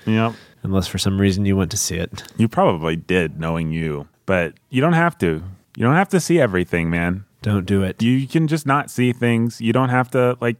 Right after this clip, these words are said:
Speaker 1: one day you'll be old and no one will care what you've seen. And then one day you'll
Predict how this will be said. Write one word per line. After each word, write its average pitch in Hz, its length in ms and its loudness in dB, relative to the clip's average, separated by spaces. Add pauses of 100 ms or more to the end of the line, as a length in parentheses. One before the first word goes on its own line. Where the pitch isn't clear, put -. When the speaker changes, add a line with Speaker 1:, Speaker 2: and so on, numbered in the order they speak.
(140)
Speaker 1:
one 117 140 0
day 139 160 2
you'll 135 120 2
be 131 140 0
old 123 400 2
and 101 140 2
no 104 120 2
one 120 180 2
will 120 120 2
care 107 380 2
what 107 200 -2
you've 110 140 -8
seen. 107 540 -2
And 127 100 0
then 196 120 2
one 190 140 2
day 160 200 2
you'll 139 340 2